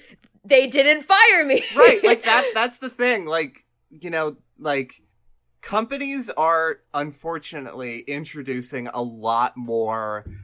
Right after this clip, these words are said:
Speaker 2: horrific practices on their employees. That is continuing to
Speaker 1: Yeah.
Speaker 2: happen. The reason why they're doing that is because A,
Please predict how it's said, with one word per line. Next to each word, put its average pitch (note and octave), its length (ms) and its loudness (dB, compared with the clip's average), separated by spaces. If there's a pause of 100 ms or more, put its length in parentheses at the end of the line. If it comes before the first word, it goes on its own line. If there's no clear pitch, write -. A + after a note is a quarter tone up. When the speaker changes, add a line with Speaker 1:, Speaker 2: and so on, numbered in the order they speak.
(160)
Speaker 2:
horrific B2+ 760 -6
practices G2 1200 -10 (320)
on B2+ 280 -2
their B2 220 -4
employees. B2+ 1000 -10
That C3 200 -4
is C#3 180 -8
continuing C3+ 680 -12
to - 60 -6
Speaker 1:
Yeah. D3 160 -6
Speaker 2:
happen. B2 480 -8 (260)
The C#3+ 220 -2
reason G#3 520 -4
why F3 220 0
they're F#3 200 -4
doing E3+ 400 -6
that A2+ 400 -2 (220)
is D#3+ 340 -6
because D3 1120 -6 (260)
A, G#3 520 -2